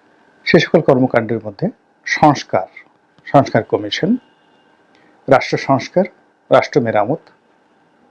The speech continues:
ইত্যাদি যে শব্দগুলো, যার প্রথম, আহ, শুরু হয়েছে সংস্কার দিয়ে, এটি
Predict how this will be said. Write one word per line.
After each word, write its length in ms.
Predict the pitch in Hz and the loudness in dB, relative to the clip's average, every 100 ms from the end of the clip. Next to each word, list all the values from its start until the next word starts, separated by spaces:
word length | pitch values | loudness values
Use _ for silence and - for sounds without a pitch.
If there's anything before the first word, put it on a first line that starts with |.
| _ _ _ 170 | _ _ _ 0
ইত্যাদি 380 | - 175 190 180 143 | 4 2 2 -2 -4
যে 120 | 135 | -4
শব্দগুলো, 640 | - 156 165 131 95 90 - _ _ - | 0 0 2 0 -2 -14 -20 _ _ -10
যার 260 | 131 127 117 147 | 0 2 2 -2
প্রথম, 440 | - 147 - 175 | 0 0 2 0
আহ, 800 | 190 214 _ _ _ _ _ - - - | 0 -2 _ _ _ _ _ -20 -20 -20
শুরু 280 | - 139 123 | 0 4 4
হয়েছে 340 | - 110 - | 4 -2 -2
সংস্কার 460 | - - 113 - 95 - | -2 0 0 -2 -10 -10
দিয়ে, 140 | 98 - _ _ _ _ _ _ _ _ _ _ _ _ | -20 -20 _ _ _ _ _ _ _ _ _ _ _ _
এটি 400 | 170 202 175 214 | 2 4 6 4